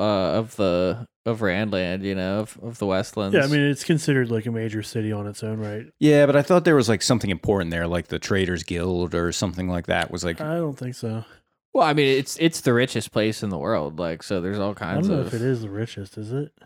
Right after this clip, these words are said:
Speaker 1: Uh, yeah, I mean
Speaker 3: They also don't show that this is on an island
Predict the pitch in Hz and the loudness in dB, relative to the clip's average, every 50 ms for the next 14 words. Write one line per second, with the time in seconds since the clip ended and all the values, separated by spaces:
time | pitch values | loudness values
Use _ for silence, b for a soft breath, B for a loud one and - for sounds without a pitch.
0 | _ _ _ _ _ _ _ _ _ _ _ _ - 131 131 143 156 156 156 165 | _ _ _ _ _ _ _ _ _ _ _ _ -4 -2 0 0 -2 -2 -4 -4
1 | 165 160 151 147 151 160 156 156 160 165 175 175 170 160 151 143 135 127 113 - | -6 -4 -4 -2 -4 -4 -4 -4 -4 -2 -2 -2 -2 -2 -4 -4 -6 -4 -2 0
2 | 98 110 120 - 156 143 147 131 - - 101 104 90 90 90 98 101 85 98 95 | 0 2 2 4 6 6 6 6 4 4 2 2 0 -2 -2 -2 -2 0 2 2
3 | 90 87 82 82 85 87 90 87 85 85 85 87 | 2 0 -2 -2 0 0 0 0 -2 -2 -4 -8